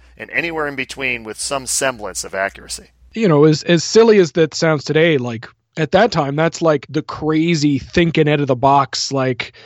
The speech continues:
Speaker 2: shenanigans, right? He's, he's changing everything,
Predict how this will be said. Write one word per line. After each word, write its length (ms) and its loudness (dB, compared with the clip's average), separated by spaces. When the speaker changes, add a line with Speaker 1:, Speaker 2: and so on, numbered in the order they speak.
Speaker 2:
shenanigans, 920 0
right? 280 2
He's, 260 -2
he's 200 -4
changing 840 2
everything, 880 -4